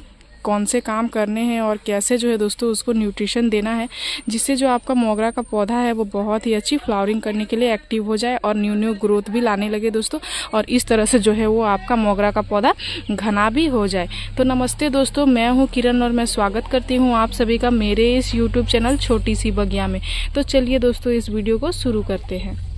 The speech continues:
तो चलिए दोस्तों बात करते हैं care tips number one की। तो सबसे पहला care आपको यही करना है दोस्तों कि अगर आपके मोगरे के पौधे में एक बार flowering होके फिर flower नहीं आ रहे हैं दोस्तों, तो आपको यह नहीं सोचना है कि आपका जो पौधा है वो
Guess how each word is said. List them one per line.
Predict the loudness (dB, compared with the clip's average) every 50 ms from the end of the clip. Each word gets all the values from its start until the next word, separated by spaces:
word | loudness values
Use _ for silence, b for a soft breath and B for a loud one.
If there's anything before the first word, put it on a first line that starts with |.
| -10 -12 _ _
तो | -6
चलिए | -2 -2 0 0 2 2
दोस्तों | 0 0 0 -2 -2
बात | -2 -4 -6 -4 -4
करते | -4 -4 -2 -2 0
हैं | 0 0
care | 0 0 0 -2
tips | -2 -2 -4 -4 -2 -2 -2
number | 0 0 0 -2
one | -2 -2 -2 -2 -4
की। | -4 -6 -8
तो | -6 -4 -4
सबसे | -4 -4 -4 -4 -4
पहला | -2 -2 -2 0 0 -2 -2
care | -2 0 0 0 0 -2
आपको | -4 -4 -4 -6 -4
यही | -2 -2 -2 -2 -2
करना | -2 -4 -4 -2 -2 -2 -2
है | -2 -2
दोस्तों | -2 -4 -4 -4 -4 -6
कि | -6 -2 -4 -4
अगर | -2 -2 -2 -2 -2
आपके | -2 -4 -6 -4 -2 -2
मोगरे | 0 0 -2 -2 -2 -2 -2
के | -2 -4
पौधे | -4 -2 -2 0 2 2
में | 2 2 2
एक | 2 2 0 0 2
बार | 0 -2 -2
flowering | -2 -6 -4 -4 -2 0 2 2 2
होके | 2 2 0 -2 -2
फिर | -2 0 -2 -4 -4
flower | -4 -6 -4 -4 -2 -2 -2
नहीं | -2 -2 -2 -2 -2 -2
आ | -2 -2
रहे | -2 -2 -2
हैं | -2
दोस्तों, | -2 -4 -4 -4 -4 -4
तो | -4 -2
आपको | -4 -4 -4 -2 -2
यह | 0 0 0 0
नहीं | 2 0 0
सोचना | 0 0 -2 -2 -2 -2 -2
है | 0 0 -2
कि | -2 -4
आपका | -6 -6 -6 -6 _ -4 -2
जो | -2 -2
पौधा | -4 -4 -6 -4 -2 -2
है | -2 -2 -4 -4
वो | -2 -2 -4